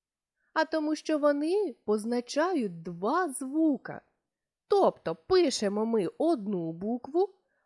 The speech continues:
а чуємо два звука.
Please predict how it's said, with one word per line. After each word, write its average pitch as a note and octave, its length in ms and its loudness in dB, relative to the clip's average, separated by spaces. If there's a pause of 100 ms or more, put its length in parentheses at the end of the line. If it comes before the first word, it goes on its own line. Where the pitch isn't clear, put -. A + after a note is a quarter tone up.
а A#3 180 -2
чуємо E4+ 800 2
два G3 600 0
звука. D4 640 -2